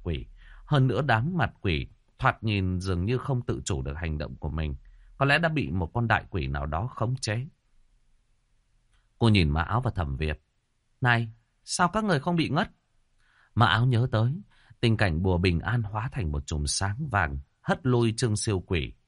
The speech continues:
lắp bắp. "Ờ, ờ, có thể, có thể là vì tôi đeo bùa bình an trên cổ đó. Tôi,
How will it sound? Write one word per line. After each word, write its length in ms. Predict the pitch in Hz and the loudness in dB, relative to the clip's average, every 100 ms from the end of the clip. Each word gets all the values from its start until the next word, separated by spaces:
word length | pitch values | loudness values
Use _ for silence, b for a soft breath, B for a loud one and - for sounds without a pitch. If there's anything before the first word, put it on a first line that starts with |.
| _ _ | _ _
lắp 180 | 107 160 - | -4 -4 0
bắp. 180 | 147 175 _ _ _ - | 0 0 _ _ _ -10
"Ờ, 140 | 92 - | -10 -8
ờ, 80 | 98 | -10
có 100 | - | -6
thể, 240 | 117 98 71 B B 107 - | -2 -2 -4 B B -12 -2
có 80 | |
thể 120 | 131 92 | 2 4
là 80 | |
vì 340 | 82 90 80 - - _ | 4 2 0 -4 -14 _
tôi 100 | 127 | 0
đeo 140 | 113 | 2
bùa 180 | 110 98 | 2 0
bình 160 | 90 87 | -2 -2
an 140 | 107 107 | -4 -4
trên 180 | 113 | -6
cổ 280 | - 92 67 | -2 -4 -2
đó. 280 | 92 135 147 b b b - | -4 -4 -4 b b b -4
Tôi, 340 | 113 107 98 | 0 2 2